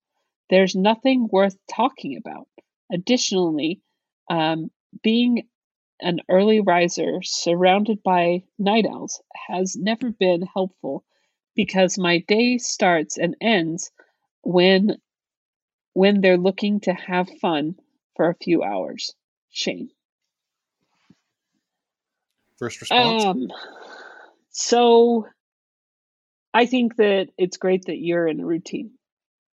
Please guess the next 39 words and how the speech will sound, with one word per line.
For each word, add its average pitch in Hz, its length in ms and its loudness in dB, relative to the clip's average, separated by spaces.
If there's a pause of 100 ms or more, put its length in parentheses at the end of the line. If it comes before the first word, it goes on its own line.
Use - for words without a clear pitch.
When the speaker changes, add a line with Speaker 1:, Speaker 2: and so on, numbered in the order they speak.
(140)
Speaker 1:
I 196 120 4
think 220 200 2
it's 208 160 4
hard 208 540 2 (520)
that, 175 600 0
um, 165 580 -6
I, 190 120 -2
I, 202 320 -8
I 202 80 -4
can 208 140 -4
definitely 214 440 0
see 196 320 0
how 185 240 2
it's, 180 220 -6 (320)
how 175 160 -2
it's 180 100 -8
hard 185 400 0
for 185 60 -4
you 160 260 -4
to 180 120 -16
be 156 200 -2
able 160 240 -6
to 156 120 -10
stay - 260 -10
in 147 120 -12
touch - 300 -16
with - 140 -20
your 180 180 -14
friends. - 400 -14 (800)
Um, 165 500 -2 (800)
you 180 140 2
know, 165 340 0 (120)
definitely 202 520 2
continue 190 560 -2
to 170 600 0
send 185 480 -2
messages 180 640 -2
to - 140 -4
them, 170 300 0